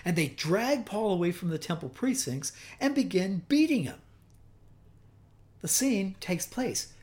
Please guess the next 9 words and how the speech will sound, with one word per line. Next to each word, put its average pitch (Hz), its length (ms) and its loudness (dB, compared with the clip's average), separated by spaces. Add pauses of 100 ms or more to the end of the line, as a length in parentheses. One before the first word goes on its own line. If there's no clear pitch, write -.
(120)
right 233 180 0
around 233 300 -2
the 196 80 -6
southern 196 380 0
steps. - 640 -2 (2000)
Paul - 480 -4 (680)
would 190 160 4
have 208 140 -2
been 135 160 -4